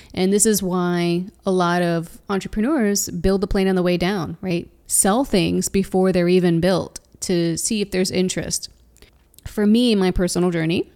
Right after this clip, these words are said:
I have actually found that I quit prematurely. And that's what I was doing. I was quitting things prematurely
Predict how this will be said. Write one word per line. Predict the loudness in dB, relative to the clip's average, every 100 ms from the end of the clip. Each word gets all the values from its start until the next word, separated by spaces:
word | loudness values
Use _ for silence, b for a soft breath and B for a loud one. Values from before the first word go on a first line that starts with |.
| _ _ b b b b -10
I | -6 -4 -4 -4
have | -4 -6 -6 -6 -6 -8 -16 _ _ _ -6
actually | -4 -4 -4 0 2 4 4 4 2 -2 -8
found | -12 -6 -4 -4 -4 -6 -8
that | -10 -8 -6 -6 -10 -10
I | -8
quit | -8 -2 -2 0
prematurely. | 0 0 0 -2 -2 -2 -4 -8 -12 b b b b -2
And | 0
that's | 0 0
what | -2 -2 -6
I | -2 0
was | 0
doing. | 0 -2 -2 -6
I |
was | -4 -4
quitting | -2 0 0 0 -2
things | -2 0 2 2 0 -4
prematurely | -2 -2 0 -4 -2 -2 0 0 -2